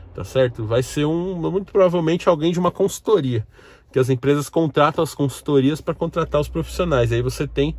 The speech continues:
três caminhos possíveis, né? O primeiro é você ser, claro, quando você tá começando a carreira, você vai ser estagiário, mas, é, pra você ser P J, tá certo? Você vai abrir uma empresa, emitir uma nota fiscal,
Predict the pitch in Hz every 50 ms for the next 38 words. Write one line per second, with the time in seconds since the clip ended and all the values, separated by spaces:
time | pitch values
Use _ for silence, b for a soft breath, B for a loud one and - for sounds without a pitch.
0 | B B B B B - - - 156 196 214 185 - - - 156 135 131 139 139
1 | 131 - - 127 117 - - 131 131 120 110 107 104 127 127 127 123 - - 165
2 | 160 151 151 165 175 175 165 175 156 - 170 - - - 165 160 156 135 - -
3 | _ - 160 139 120 110 131 123 - - 127 - - 127 123 117 - 120 117 113
4 | - 123 117 123 127 127 - - 143 123 - 135 120 - - 131 139 135 143 127
5 | 113 104 98 98 98 92 92 95 - - - b b b b b b b b b
6 | b b b - 98 98 95 95 95 95 92 92 90 87 90 B B B B B
7 | B _ _ _ _ _ _ _ _ _ _ _ _ _ _ _ _ _ _ _
8 | _ _ - _ - 127 131 127 - 139 127 - 160 151 - - 170 175 156 120
9 | 123 127 131 120 120 - 95 - 87 - - 120 117 104 101 98 - 120 123 131
10 | 131 120 117 135 139 143 143 143 127 - 127 135 147 147 147 160 156 151 - -
11 | 156 143 139 135 131 - - - 127 - - - 127 135 165